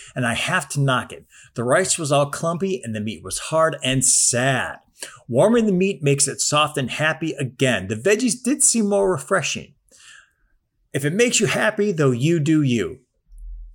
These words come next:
Listen, I stand by what I say. And the fact that you were like, to Danny, uh,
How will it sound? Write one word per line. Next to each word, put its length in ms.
Listen, 340
I 100
stand 380
by 120
what 180
I 120
say. 220
And 120
the 20
fact 300
that 240
you 100
were 140
like, 480
to 140
Danny, 400
uh, 240